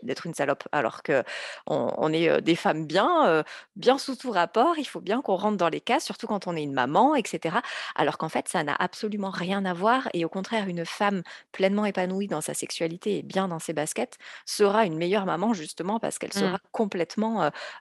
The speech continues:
Speaker 1: heu, en accord avec qui elle est et elle va transmettre aussi ces valeurs-là à, à ses enfants, de se dire que, bah, c'est OK de, de,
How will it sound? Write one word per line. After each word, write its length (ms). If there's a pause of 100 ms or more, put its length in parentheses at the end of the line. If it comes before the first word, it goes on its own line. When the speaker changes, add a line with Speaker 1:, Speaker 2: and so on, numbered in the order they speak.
(120)
Speaker 1:
heu, 420
en 180
accord 280
avec 260
qui 240
elle 160
est 200
et 20
elle 140
va 120
transmettre 520
aussi 200
ces 180
valeurs-là 680 (360)
à, 60
à 40
ses 240
enfants, 360
de 140
se 100
dire 240
que, 140
bah, 220
c'est 220
OK 260
de, 360
de, 300